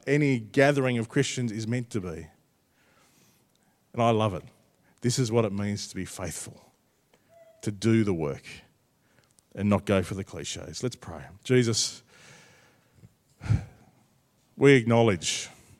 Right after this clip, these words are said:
sometimes it's just easier to do what the world says is normal. It's also sometimes just easier not to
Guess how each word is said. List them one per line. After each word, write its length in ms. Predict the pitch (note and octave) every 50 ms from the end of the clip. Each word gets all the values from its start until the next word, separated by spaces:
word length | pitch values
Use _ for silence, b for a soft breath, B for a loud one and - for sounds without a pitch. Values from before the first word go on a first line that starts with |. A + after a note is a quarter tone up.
| - _ _ _ _ -
sometimes 400 | - - D#3+ D#3+ D#3 C3+ B2 B2
it's 140 | B2+ B2
just 180 | - F3+ - - -
easier 500 | G#2+ A#2 C3+ B2 C3 D#3 E3 F#3 G3 F3+
to 160 | D#3+ - C3
do 340 | A#2 G#2+ B2 C3 C3+ C3+ C#3
what 180 | B2+ B2+ B2+ -
the 60 | A2
world 320 | G#2+ A#2+ B2 - C#3 C3
says 300 | - - - C3 C3+ C3+
is 140 | B2 A#2 G#2
normal. 440 | A2+ B2+ B2 C3 C#3+ D3 D#3+ F3+ E3 b b b b b b b b b b b b b _ _ _ _ _ _ _ _ _ _ _ _ _ _ _ _ _ _ _ _ _ _ _ _ _ _ _
It's 80 | _ -
also 280 | D#3+ E3 - E3+ C#3+ C3+
sometimes 480 | C3 C3 - E3+ D#3+ C#3 C3+ C3 C3
just 220 | C#3 C#3+ - - A#2+
easier 440 | C3+ C#3 E3+ D#3+ A#2+ C3+ B2+ B2
not 180 | B2 C#3 C#3+ -
to 80 | -